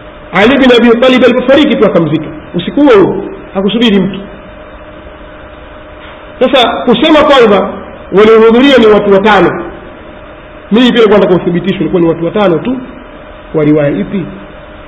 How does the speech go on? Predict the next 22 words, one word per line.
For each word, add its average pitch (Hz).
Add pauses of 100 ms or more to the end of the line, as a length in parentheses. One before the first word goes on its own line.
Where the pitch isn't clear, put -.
(1700)
Unaeleweka? 202 (680)
Yaani 254
mathalan, 226 (880)
mimi 294 (380)
na 202
mke 208
wangu 214 (960)
au 277
na 254
ndugu 240
yangu 254 (280)
au 233
jamaa 214 (100)
yangu, 180 (840)
mimi 226
ndio 202
msimamizi 175
wake 214
na 185
kila 175
kitu 147
chake. 143